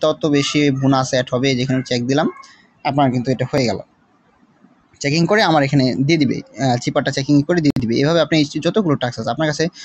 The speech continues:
এখানে যতগুলো টাস্ক আছে সবগুলো আপনি এখানে, আহ, করে নেবেন, ঠিক আছে?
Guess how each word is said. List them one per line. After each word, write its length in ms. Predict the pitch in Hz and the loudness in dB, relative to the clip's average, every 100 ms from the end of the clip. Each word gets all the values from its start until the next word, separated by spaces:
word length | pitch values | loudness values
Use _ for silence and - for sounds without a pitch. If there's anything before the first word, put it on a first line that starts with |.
| - _ | -20 _
এখানে 180 | 185 202 | 0 2
যতগুলো 320 | 175 214 202 | 2 2 2
টাস্ক 220 | 240 196 | 2 2
আছে 120 | 226 | 0
সবগুলো 360 | 285 156 151 160 | 0 0 2 2
আপনি 160 | 147 151 | 2 2
এখানে, 260 | 156 240 415 - - _ | 2 0 -2 -10 -20 _
আহ, 100 | 151 | -6
করে 220 | 147 233 | 2 4
নেবেন, 200 | 196 120 123 | 4 2 0
ঠিক 120 | 254 247 | 0 2
আছে? 220 | 269 | 2